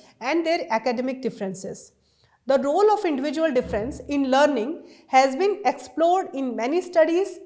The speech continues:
and has been widely accepted that learning styles are imperative for the development of educational process. It is critical observation that not even a single personality type is superior to others,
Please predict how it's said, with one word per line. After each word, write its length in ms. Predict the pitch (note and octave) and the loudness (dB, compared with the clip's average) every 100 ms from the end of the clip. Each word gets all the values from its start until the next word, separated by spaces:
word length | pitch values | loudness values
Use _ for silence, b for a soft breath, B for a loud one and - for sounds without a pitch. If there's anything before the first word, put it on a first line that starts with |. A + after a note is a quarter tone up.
| - | -10
and 140 | C4+ | -8
has 260 | D#4 C4 C4+ | -4 -2 -2
been 320 | C4+ E4 A3+ | -2 -2 -2
widely 560 | G#3 A3 C#4 F#4 G4 - | 2 2 2 2 2 0
accepted 640 | A#3+ - C#4 A#3 - B3+ B3+ | -6 -2 0 0 0 -2 0
that 260 | A#3 A3+ | -2 -2
learning 460 | A3+ A#3 C4+ D#4+ F4 | 0 0 0 -4 -4
styles 640 | F4+ - B3+ G3+ C4 - - B B B | -4 2 2 2 -2 -8 -18 B B B
are 280 | C4 - - | 4 4 -2
imperative 760 | F4 G#4 E4 B3 B3+ C4 C4 | -2 4 6 6 4 -2 -4
for 120 | C4 C#4 | -2 0
the 140 | C#4 | 0
development 600 | A#3+ A#3 A#3+ B3+ B3+ B3+ | 0 0 0 -4 -6 -2
of 180 | G#3+ G#3+ | -2 -2
educational 640 | G#3 A3 G#3+ G3 A#3 A#3 | -6 -4 -6 -8 -8 -10
process. 600 | A3+ G3 F3+ - - - - _ _ _ _ _ _ - | -4 -4 -4 -10 -14 -16 -20 _ _ _ _ _ _ -14
It 180 | D4 | -2
is 160 | A4 G#4+ - | 0 0 -2
critical 420 | C#4+ F4+ G4+ F#4+ | -2 0 2 4
observation 760 | B3+ A#3+ A#3+ A3 G3 G3 A3 - B B B A3+ | 2 2 2 2 -2 -6 -10 -16 B B B -2
that 320 | B3+ D#4 - | 2 2 0
not 460 | A#3+ B3+ F#4 - - | 0 4 2 0 -6
even 300 | C#4+ E4 E4+ | -2 0 0
a 120 | F4 | -2
single 420 | - A#3+ C4+ G#4 | -4 -2 2 2
personality 600 | F#4+ D#4 D#4 C4 B3+ D#4+ | 4 2 2 -4 -2 -6
type 280 | D4+ A3 B3+ | 0 0 0
is 180 | C#4 C4+ | -8 -8
superior 440 | C4+ C4 B3+ D4 | -8 -6 -4 -2
to 180 | D#4 B3 | -4 -6
others, 520 | G#3 A3+ G3 F3 - | -2 0 0 -4 -8